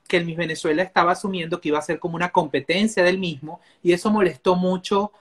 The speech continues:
a la directiva y tomaron la decisión de despedirte. ¿Fue, fue un dolor muy grande? ¿Fue algo inesperado?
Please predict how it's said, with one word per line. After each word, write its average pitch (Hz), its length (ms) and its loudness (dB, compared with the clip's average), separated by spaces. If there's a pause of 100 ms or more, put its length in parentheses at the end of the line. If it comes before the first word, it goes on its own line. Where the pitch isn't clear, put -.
(200)
a 170 140 6
la 160 80 0
directiva 185 720 -2
y 185 100 -6
tomaron 160 320 -4
la 190 60 0
decisión 160 680 -4 (240)
de 175 200 0
despedirte. 147 680 -4 (160)
¿Fue, 196 360 2 (200)
fue 233 640 2 (800)
un 196 160 2
dolor 214 480 4 (320)
muy 190 180 -6
grande? 202 420 -2
¿Fue 190 200 0
algo 175 180 -2
inesperado? 196 800 0